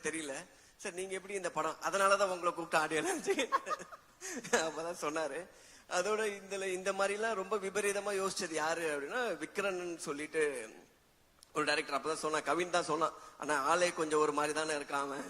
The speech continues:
அப்படின்னு சொல்லி. இல்ல, இதை, இ-, இதை யோசிச்சதோட மூஞ்ச பார்க்கணும்னு எனக்கு ரொம்ப நாள் ஆசை. அதுக்கப்புறம் ஒரு நாள் வெற்றி சார் ஆபீஸ் போகும்போது தான் பார்த்தேன். இவன் வந்தா பார்த்தா எல்லாமே மேட்ச் ஆகுது, எல்லா கிரைமும். டோட்டலா பார்த்து நான்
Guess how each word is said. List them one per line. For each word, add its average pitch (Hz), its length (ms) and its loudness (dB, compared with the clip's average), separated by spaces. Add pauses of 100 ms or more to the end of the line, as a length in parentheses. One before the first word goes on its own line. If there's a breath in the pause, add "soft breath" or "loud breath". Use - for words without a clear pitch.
(140)
அப்படின்னு 160 460 -4
சொல்லி. 143 180 -6 (440 loud breath)
இல்ல, 190 160 0
இதை, 185 280 2
இ-, 170 280 -6
இதை 190 260 2
யோசிச்சதோட 202 580 6
மூஞ்ச 208 320 0
பார்க்கணும்னு 175 380 2
எனக்கு 165 200 0
ரொம்ப 165 140 0
நாள் 170 220 2
ஆசை. 151 300 -2
அதுக்கப்புறம் 156 380 -2
ஒரு 156 120 -6
நாள் 165 200 -2
வெற்றி 190 220 -2
சார் 165 200 0
ஆபீஸ் 151 360 0
போகும்போது 139 320 -2
தான் 160 160 4
பார்த்தேன். 147 380 0 (580 loud breath)
இவன் 165 200 8
வந்தா 220 320 2
பார்த்தா 196 380 -2
எல்லாமே 240 480 4
மேட்ச் 202 300 4
ஆகுது, 160 240 2
எல்லா 180 180 4
கிரைமும். 185 580 4 (1200 loud breath)
டோட்டலா 208 400 2
பார்த்து 185 260 -2
நான் 185 380 0